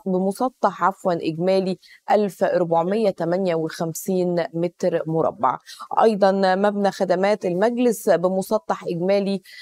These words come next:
يعني ألف تلتمية وأربعتاشر متر مربع، أيضا مبنى أمني بمسطح إجمالي ألف ميتين وأربعين متر مربع، ومحطة إطفاء بمسطح إجمالي تمنمية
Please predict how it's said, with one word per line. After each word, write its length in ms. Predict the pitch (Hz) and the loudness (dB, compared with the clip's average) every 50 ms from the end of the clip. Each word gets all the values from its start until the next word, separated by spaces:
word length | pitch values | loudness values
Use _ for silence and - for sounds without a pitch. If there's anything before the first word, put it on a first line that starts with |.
| - - _ - | -20 -20 _ -2
يعني 420 | 202 180 - 180 190 185 185 - - - | 0 0 2 2 0 0 0 0 0 0
ألف 400 | 214 220 214 196 - - - 208 | 0 0 0 -2 -4 0 0 0
تلتمية 680 | - - - - 208 208 - 220 185 185 208 196 190 | 0 0 -2 -4 -4 -2 -2 -2 -2 0 0 2 2
وأربعتاشر 800 | 170 165 - - - - - 170 170 - 196 185 - 180 175 175 | 2 2 0 -2 0 0 -2 -2 0 -2 -4 -2 -4 -4 -2 -2
متر 380 | 180 180 - 196 180 - - | -4 -2 -2 -2 -2 -2 -2
مربع، 560 | - 170 170 196 214 220 214 208 185 - - - | -2 -2 0 0 -2 -2 -2 0 0 0 0 0
أيضا 220 | 196 180 185 175 | 0 0 0 0
مبنى 460 | 170 175 175 170 170 175 170 165 165 - - - - - _ _ - | 2 0 0 0 0 -2 -2 -2 -4 -8 -16 -20 -20 -20 _ _ -2
أمني 380 | 208 196 196 196 185 185 180 170 | -2 0 0 0 0 0 0 0
بمسطح 640 | 156 180 175 175 170 - - 190 190 - - 190 190 - | 0 -2 -2 -2 -4 -4 -4 -6 -4 -4 -6 -6 -6 -6
إجمالي 480 | - - 170 175 170 180 180 175 175 - - | -6 -4 -4 -2 -2 -2 -2 -2 -4 -2 -2
ألف 360 | - 196 196 190 160 - - 180 - | -2 0 0 -2 -4 -2 -2 -2 -2
ميتين 420 | - 170 175 170 - 196 196 190 175 | -2 -4 -4 -2 -2 -2 0 0 0
وأربعين 600 | 180 - 165 165 170 165 147 165 185 180 175 170 | 0 -2 -2 -2 -4 -2 -2 0 0 0 0 0
متر 560 | 170 160 - 170 175 175 175 - 190 175 165 | -2 -2 -2 -2 -2 -2 -2 -4 -4 -2 -2
مربع، 540 | 165 160 160 175 180 185 185 185 175 170 165 - _ _ _ _ _ | -2 0 0 0 0 0 0 -2 -2 -2 -4 -8 _ _ _ _ _
ومحطة 600 | - 185 190 185 185 180 - - 208 - - 196 - | -2 0 2 2 0 0 -4 -6 -6 -6 -8 -6 -6
إطفاء 360 | 202 175 - - - 185 - | -6 -6 -4 -2 0 0 0
بمسطح 580 | - 185 170 170 165 - - 190 - _ 190 - - | 0 -2 -4 -4 -4 -2 -4 -4 -4 _ -8 -6 -4
إجمالي 480 | - 180 170 165 175 180 185 180 180 170 | -6 -4 -2 -2 0 0 0 -2 -4 -4
تمنمية 680 | - 175 170 170 170 170 175 190 196 180 185 185 170 | -4 -4 -2 -2 -2 -2 -2 -2 -2 0 0 0 0